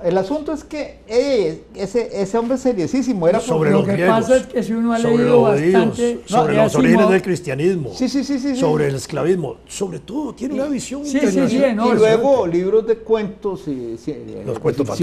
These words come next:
Speaker 2: fantásticos, sí,
Speaker 3: Sí, sí.
Speaker 2: claro.
Speaker 1: Pero yo siempre gozo porque, eh, él era profesor en la Universidad de Boston, en bi-, en biología.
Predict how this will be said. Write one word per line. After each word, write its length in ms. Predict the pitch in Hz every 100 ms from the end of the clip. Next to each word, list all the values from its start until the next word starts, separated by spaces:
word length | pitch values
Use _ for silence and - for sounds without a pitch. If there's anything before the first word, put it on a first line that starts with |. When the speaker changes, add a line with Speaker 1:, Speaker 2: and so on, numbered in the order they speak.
| 185
Speaker 2:
fantásticos, 320 | 208 170 127
sí, 60 | 247
Speaker 3:
Sí, 40 | 240
sí. 0 |
Speaker 2:
claro. 180 | 143 190
Speaker 1:
Pero 220 | 220 220 196
yo 140 | 214 233
siempre 320 | 262 285 311
gozo 300 | 254 254 294
porque, 460 | 294 202 175 139 - - -
eh, 280 | 160 131 123
él 100 | 156
era 260 | 180 202 196
profesor 460 | 165 123 127 143
en 100 | 160
la 60 | 151
Universidad 480 | 120 110 107 - 127
de 120 | 135
Boston, 380 | 143 - - 87 - - - - - - - - - - - - 107
en 180 | 113 113
bi-, 100 | 113 113 120
en 100 | 107
biología. 680 | 107 101 101 92 190 185